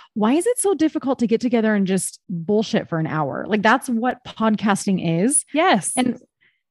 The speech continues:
Speaker 1: we make it so difficult and we kinda laugh at ourselves at that. Like,
Speaker 2: We do make it so difficult. Like, it's, uh, yeah. Well, and our schedules really are busy. Like, we both are mamas.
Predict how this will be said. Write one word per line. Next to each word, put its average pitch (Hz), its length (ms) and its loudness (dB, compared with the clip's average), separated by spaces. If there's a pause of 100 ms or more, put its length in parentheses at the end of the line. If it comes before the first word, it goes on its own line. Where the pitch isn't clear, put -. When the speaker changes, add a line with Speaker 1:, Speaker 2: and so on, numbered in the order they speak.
(160)
Speaker 1:
we 269 280 8
make 254 180 8
it 277 160 4
so 269 140 0
difficult 165 640 -2 (100)
and 220 240 2
we 226 140 2
kinda 247 240 2
laugh 208 320 2
at 196 60 0
ourselves 156 440 -4
at - 120 -6
that. - 280 -6
Like, 170 320 2 (160)
Speaker 2:
We 247 160 -2
do 240 220 -2
make 220 240 -2
it 190 120 -2
so 185 200 -4
difficult. 165 580 -4
Like, - 500 -4 (440)
it's, - 460 -4 (580)
uh, 196 120 0
yeah. 196 420 2 (120)
Well, 339 220 6 (200)
and 381 120 4
our 427 140 6
schedules 440 380 2
really 370 220 4
are 262 180 4
busy. 208 380 2
Like, 214 240 2 (320)
we 262 240 0
both 262 440 2
are 247 480 4
mamas. 233 840 -2